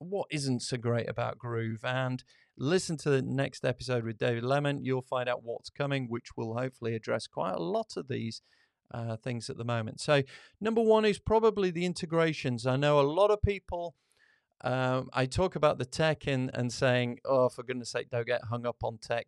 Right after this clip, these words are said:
Keep it simple." But for a lot of people, they love linking A P Is and, and integrating it with other software, and they wanna do this and they wanna integrate it with this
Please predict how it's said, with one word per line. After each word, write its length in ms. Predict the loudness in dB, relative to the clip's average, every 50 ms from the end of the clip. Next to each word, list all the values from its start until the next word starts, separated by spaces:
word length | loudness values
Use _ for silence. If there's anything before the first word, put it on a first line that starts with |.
| _ _
Keep 280 | -8 -6 -6 -6 -6
it 100 | -8 -8
simple." 540 | -8 -8 -6 -6 -4 -2 -2 0 0 0 -2 _ _ -20 -20 -20 -20 -20 _ _ 2
But 160 | 2 2 2
for 120 | 4 6
a 60 | 6 6
lot 240 | 8 8 8 8
of 100 | 6 6
people, 520 | 4 2 0 2 2 2 2 2 2 0 _ _ _ _ _ _ _ _ _ _ _ _ _ _ _ -20 -10 -4
they 200 | 0 2 2 4
love 240 | 4 4 2 2
linking 420 | 2 0 -2 -2 -2 -4 -4 -4 -4 -4
A 160 | -2 0 0 0
P 200 | -2 -2 -2 -2
Is 420 | -2 -2 -2 -2 -2 -4 -4 -6
and, 220 | -8 -10 -10 -12 -14
and 200 | -14 -14 -14 -14 -16 _ _ _ _ _ _ _ -4
integrating 640 | -2 -2 -2 -4 -4 -2 -2 -2 -2 -4 -2 -2 -2
it 140 | -2 -2 -2
with 120 | -2 -2
other 200 | -2 -2 -2 -4
software, 640 | -6 -6 -8 -10 -10 -8 -6 -4 -4 -4 -4 -4
and 180 | -6 -6 -8 -10 _ -20 -20 _ _ _ _ -2
they 80 | 0 0
wanna 260 | 2 2 0 0 0
do 220 | 0 0 0 0
this 240 | 0 -2 -2 -2 -4
and 100 | -4 -4
they 60 | -2
wanna 260 | -2 -2 0 0 0
integrate 480 | 0 0 -2 -2 -2 -2 -2 -2 -4 -6
it 80 | -10 -10
with 160 | -10 -6 -2
this 240 | -2 -2 -2 -4